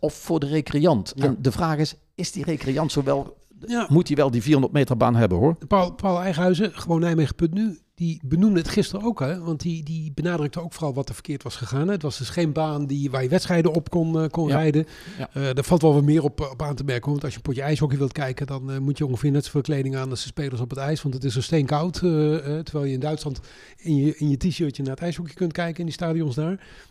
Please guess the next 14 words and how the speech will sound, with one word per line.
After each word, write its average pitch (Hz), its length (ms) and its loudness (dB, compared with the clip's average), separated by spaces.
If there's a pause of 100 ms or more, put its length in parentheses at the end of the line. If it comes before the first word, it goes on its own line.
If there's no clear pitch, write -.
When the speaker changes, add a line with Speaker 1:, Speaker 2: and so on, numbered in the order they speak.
(120)
Speaker 2:
Dus 175 200 -2
ik 185 140 -4
snap - 300 -6
ook 120 140 -6
wel 131 360 -6 (200)
dat 185 160 -8
men 170 160 4
er 143 80 2
dit 139 160 0
keer 143 200 -2
wat 131 240 -6
meer 139 160 2
bovenop 131 340 -2
zit. - 220 -10